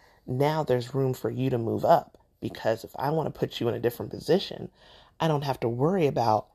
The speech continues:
how to train this person, because I can say, "Here's their contingency plan. This will teach you everything you need to know about how to do the job." You can reach out to them here or there if you have questions, but for the most part,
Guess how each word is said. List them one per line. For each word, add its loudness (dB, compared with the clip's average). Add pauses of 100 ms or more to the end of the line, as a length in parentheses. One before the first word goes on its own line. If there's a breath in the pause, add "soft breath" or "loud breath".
(100)
how 0
to 0
train -4
this 4
person, -6 (360 soft breath)
because 0
I 4
can -6
say, 0 (220)
"Here's 0
their -2
contingency -2
plan. -2 (360 soft breath)
This 4
will 2
teach -8
you -6
everything -2
you -2
need 0
to -8
know -2 (300 loud breath)
about 4
how 2
to 2
do -2
the 0
job." 2 (580 soft breath)
You 2
can -6
reach 0
out 2
to -8
them 4
here 4
or 4
there 4
if -8
you 2
have -4
questions, -2
but -2
for -2
the 0
most 0
part, 2